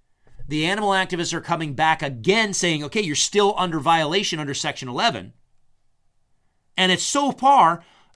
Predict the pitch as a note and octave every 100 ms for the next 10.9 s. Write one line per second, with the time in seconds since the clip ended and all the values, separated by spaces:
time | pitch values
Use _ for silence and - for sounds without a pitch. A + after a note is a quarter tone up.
0 | _ - E3 - - _ _ _ - A3
1 | G#3+ _ G3 G3 B3+ B3+ C#4 A#3+ A#3 -
2 | B3 C#4 - E3 F3 G3+ G3+ F#3 A3 A3+
3 | B3 B3 E3 E3 G#3 G3+ E3 D3+ F3 E3
4 | C#3 C#3 C#3+ C#3 D3 C#3 A#2+ B2+ F#3+ G#2+
5 | G2 G2 G2+ G2 G2+ - - G2 G2 F#2
6 | G2 F#2+ F#2+ F#2 G2 - - _ _ _
7 | _ _ _ _ - G3+ D#4 D#4+ A#3+ A#3
8 | G#3+ G#3+ G#3 F#3 - G3+ G3 F#3 F#3 F3
9 | B3+ E4+ - E3+ G2 - _ _ _ _
10 | _ _ _ - G#3 A3 G3+ F3+